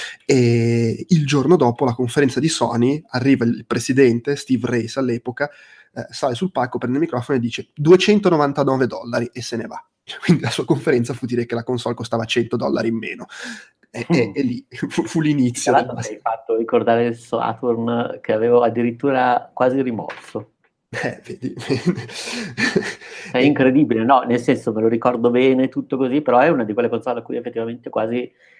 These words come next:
Speaker 2: non penso più.
Speaker 1: Eh, vabbè, perché fu, cioè, pur essendo comunque, secondo me, un'ottima console sotto vari
Speaker 2: Sì.
Speaker 1: punti, ma del resto, ri-, ricordiamo, in quello stesso E tre, Nintendo si presentò col Virtual Boy,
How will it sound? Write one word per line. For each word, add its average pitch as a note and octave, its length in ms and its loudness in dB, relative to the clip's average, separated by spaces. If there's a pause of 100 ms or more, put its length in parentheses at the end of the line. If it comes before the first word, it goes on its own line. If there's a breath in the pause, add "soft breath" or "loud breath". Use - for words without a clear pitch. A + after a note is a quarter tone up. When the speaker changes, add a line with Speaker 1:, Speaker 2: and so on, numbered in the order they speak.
(220 soft breath)
Speaker 2:
non A#2 320 2
penso A#2+ 380 2
più. F#2 240 -2 (300)
Speaker 1:
Eh, B2+ 160 -4
vabbè, B2 260 -4
perché B2 240 -12
fu, B2 240 -12
cioè, F#3 140 -2
pur - 180 -6
essendo C#3 300 -4
comunque, B2 240 -6
secondo B2 220 -6
me, A#2 60 -4
un'ottima A#2 300 -6
console A#2 400 -8
sotto - 220 -14
vari A#2+ 120 -2
Speaker 2:
Sì. - 40 -2
Speaker 1:
punti, B2+ 160 -8
ma D#3+ 80 -10
del F#3+ 100 0
resto, G#3 320 0
ri-, D#3+ 160 2
ricordiamo, D#3 760 4
in B2+ 140 2
quello C#3+ 200 2
stesso D#3 340 -2
E E3+ 80 2
tre, A#2+ 300 0
Nintendo C#3+ 440 2
si B2+ 120 -2
presentò B2 400 0
col A#2+ 160 0
Virtual A#2+ 380 2
Boy, A#2+ 340 -4